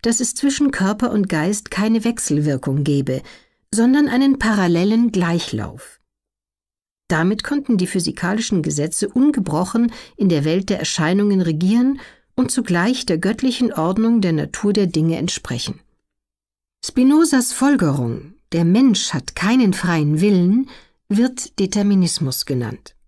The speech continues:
Sein Tun ist göttlich bestimmt. In der Beherrschung seiner Affekte und der Einsicht seiner vernünftigen Natur könne er tugendhaft handeln. Das ewig Gute zu finden,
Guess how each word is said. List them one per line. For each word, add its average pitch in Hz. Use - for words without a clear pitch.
Sein 254
Tun 233
ist -
göttlich 180
bestimmt. -
In 240
der 240
Beherrschung 220
seiner 185
Affekte -
und 208
der -
Einsicht 247
seiner 147
vernünftigen 185
Natur 208
könne 262
er 180
tugendhaft 190
handeln. 139
Das 170
ewig 269
Gute 262
zu 165
finden, 208